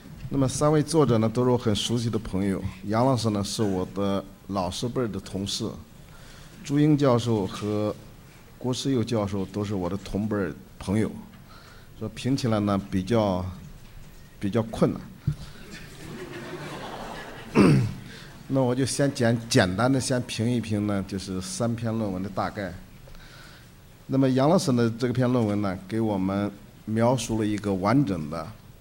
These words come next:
也是回答了最近几年大家很分歧比较多的，就辛亥革命究竟是，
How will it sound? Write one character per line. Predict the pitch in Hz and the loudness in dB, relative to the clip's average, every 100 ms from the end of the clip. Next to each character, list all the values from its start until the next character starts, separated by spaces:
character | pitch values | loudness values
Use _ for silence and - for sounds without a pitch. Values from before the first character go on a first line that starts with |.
| - | -6
也 | 110 | -2
是 | 123 | -2
回 | 113 123 | -2 -2
答 | 117 113 | 2 2
了 | 113 | 2
最 | 113 139 | 0 0
近 | 127 110 | 2 0
几 | 95 | -4
年 | 87 95 | -6 -6
大 | 95 101 | -4 -2
家 | 98 | -2
很 | - 82 80 - - - - - - - - - | -4 -8 -8 -18 -20 -16 -14 -14 -16 -20 -18 -12
分 | - 175 170 | 2 4 4
歧 | - 139 | 4 2
比 | 120 | 4
较 | 123 110 | 4 2
多 | - 143 147 | 2 4 6
的， | 123 - 92 - | 4 -2 -8 -6
就 | 104 | -4
辛 | - 117 | -2 2
亥 | 113 | 2
革 | 110 104 | 0 -2
命 | 113 101 | -2 -4
究 | - 110 | -4 -4
竟 | 110 101 | -2 -4
是， | - 101 98 | -4 -4 -4